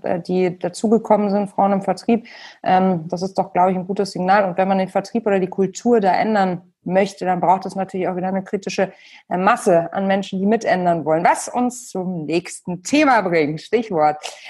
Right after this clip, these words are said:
Ähm, ihr produ-, du hast es ja vorhin schon gesagt, ihr produziert Marken wie Marlboro, L und M, Chesterfield und jetzt neuerdings eben auch Eikos. Und, ähm, Philip Morris steht ja schon im Namen. Ich hab mal recherchiert, wer Philip Morris eigentlich war. Er war ein Tabakhändler, der achtzehnhundertsiebenundvierzig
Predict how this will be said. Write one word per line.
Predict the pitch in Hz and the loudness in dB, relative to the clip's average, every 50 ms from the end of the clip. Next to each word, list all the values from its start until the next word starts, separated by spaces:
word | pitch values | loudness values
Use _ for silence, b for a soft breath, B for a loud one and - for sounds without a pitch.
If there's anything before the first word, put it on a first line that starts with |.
| 240 B _ - | -16 B _ 0
Ähm, | 220 220 233 233 233 240 240 233 233 233 226 233 B B B B B | 2 4 4 4 4 4 4 4 4 2 0 -4 B B B B B
ihr | - 202 | -6 -2
produ-, | - 254 254 285 247 | 0 0 2 2 2
du | 247 254 254 | 2 2 2
hast | 254 262 262 | 2 2 0
es | - - | -2 -2
ja | 247 | -2
vorhin | 233 - 247 240 247 | 0 2 0 0 0
schon | 233 240 226 | 0 -4 -4
gesagt, | 220 202 214 208 214 | -2 0 -2 -2 -2
ihr | 220 214 | -6 -6
produziert | - 240 226 240 226 - 247 233 240 - | -4 -2 -2 -2 -2 -2 -4 -4 -2 0
Marken | 220 220 226 220 - 196 | 0 0 0 -2 -4 -6
wie | 208 202 | -6 -2
Marlboro, | 196 196 202 214 226 233 233 202 196 214 208 196 202 208 208 208 208 202 | 0 2 2 4 4 4 2 2 0 -2 -2 0 0 2 2 2 4 2
L | 196 - - 196 196 | 2 2 0 0 -2
und | 185 175 180 - | -2 -6 -6 -4
M, | - 190 208 208 214 208 208 208 208 208 202 | -2 0 0 0 0 -2 -2 -2 -4 -4 -6
Chesterfield | - - 214 208 208 - - 214 202 202 - - 208 208 202 196 202 196 196 | -2 0 2 2 2 2 0 0 0 0 -2 0 0 2 4 4 2 0 -2
und | - - 190 185 | -6 -8 -6 -4
jetzt | 190 185 185 - - | -4 -4 -4 -6 -4
neuerdings | 175 175 180 180 175 180 175 - | 0 2 2 2 2 0 -4 -6
eben | - - 180 175 175 | -8 -8 -8 -6 -2
auch | 175 180 175 - - _ - | -2 -2 -2 -2 -6 _ -4
Eikos. | 151 160 156 - - 147 147 143 - - b b b b b b b b | -4 -4 -4 -4 -4 -4 -4 -4 -6 -14 b b b b b b b b
Und, | b - 208 226 233 240 240 233 - - | b 0 2 4 4 4 2 0 0 2
ähm, | 208 220 220 226 220 214 170 208 220 - | 4 4 4 4 0 -2 -4 -6 -6 -2
Philip | - 254 254 254 | 0 0 0 4
Morris | 226 226 240 262 254 - | 4 4 6 4 2 0
steht | - 254 240 247 | -4 -4 0 0
ja | 233 220 | 0 0
schon | - - 202 196 | 0 -2 -4 -4
im | 190 185 | -2 0
Namen. | 185 196 233 247 226 | 2 2 2 2 0
Ich | 220 - | -4 -8
hab | 226 - - | -10 -8 -4
mal | 208 | -4
recherchiert, | 202 214 - - 196 - 220 214 208 | -4 -4 -4 -8 -8 -8 -8 -6 -6
wer | 202 | -8
Philip | - _ 226 202 208 - | -8 _ -6 -6 -6 -4
Morris | 202 196 190 196 190 | -4 -2 -2 -2 -2
eigentlich | - - 185 175 170 - - - | -4 -4 -4 -4 -6 -8 -2 2
war. | 190 220 262 294 - | 4 4 4 4 2
Er | 196 | 0
war | 185 196 | 0 -2
ein | 196 190 185 | -2 -4 -6
Tabakhändler, | - - 214 214 262 262 262 - - 233 247 247 240 233 196 | -2 0 2 2 4 2 2 0 -2 -2 0 2 2 2 2
der | 196 - - | 2 -2 -4
achtzehnhundertsiebenundvierzig | - - - - 180 160 151 151 220 302 339 339 311 269 - 262 254 - - - 254 - | -8 -10 -10 -10 -8 -8 -2 0 2 4 4 4 2 2 0 -4 -4 -4 -6 -8 -8 -8